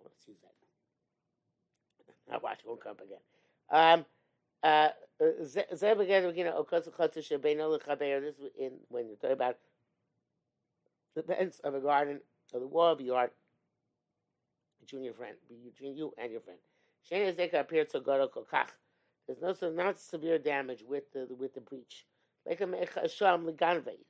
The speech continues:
They're not gonna be, it's unlikely that thieves are gonna come through your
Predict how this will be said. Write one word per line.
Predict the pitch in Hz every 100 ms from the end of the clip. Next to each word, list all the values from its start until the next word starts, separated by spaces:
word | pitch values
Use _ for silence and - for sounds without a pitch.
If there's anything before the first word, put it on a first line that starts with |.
| _ -
They're | 135
not | 151
gonna | 143
be, | 135 - _ _ _ - 60 - -
it's | - - 151
unlikely | 185 196 220 233 180 160 - _ _ _
that | 143 -
thieves | 202 170 160
are |
gonna | 165 151
come | 165 151
through | - 151 143
your | 139 135 131